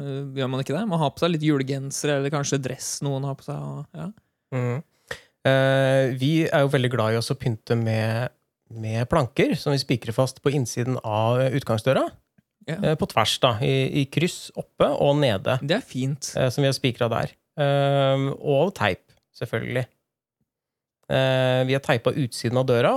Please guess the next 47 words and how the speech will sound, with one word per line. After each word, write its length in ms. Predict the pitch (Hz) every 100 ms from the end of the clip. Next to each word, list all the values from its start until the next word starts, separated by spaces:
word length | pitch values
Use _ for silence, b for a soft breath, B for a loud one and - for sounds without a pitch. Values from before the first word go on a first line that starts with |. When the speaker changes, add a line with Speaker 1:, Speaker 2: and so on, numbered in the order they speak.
| 226
Speaker 2:
og 120 | 143
så 100 | 135
etterpå 300 | 127 - 113
klatret 320 | 120 117 107 104
inn, 100 | 110
eh, 140 | 110 107
gjennom, 240 | 107 107 107
eh, 100 | 107
verandaen. 400 | 113 110 180 320 262 160
Eh, 540 | 165 160 156 151 143 143
og 60 |
da 120 | 151 113
er 40 | 151
det 60 |
teip 320 | - 104 113 -
hvor 100 | 135
det 80 |
står 400 | - - 113 127
på 480 | - _ _ _ -
en 60 | 139
måte 160 | 113 110
at 80 |
det 140 | 135 117
er, 320 | 98 107 113 _ _ -
eh, 220 | 117 117 113
sånn 160 | 127 120
biohazard, 600 | 98 107 107 113 135 131
da, 100 | 120
at 60 | 101
det 120 | 127
er 80 | 120
farlig 380 | 160 101 95 120
å 20 |
komme 220 | 123 101
inn. 140 | 110 127 - _ _ _ _ _ _ -
Eh, 180 | - 117
Speaker 1:
Ja. 280 | 113 113 113 113 - _ _ _ _ -
Speaker 2:
det 60 | 139
er 60 | 139
den 80 | 170
pynten 180 | 139 117
vi 100 | 151
bruker 400 | 156 156 269 294 - 285
ute. 320 | 139 - - -
Og 60 | 147
så 80 |
er 40 | 165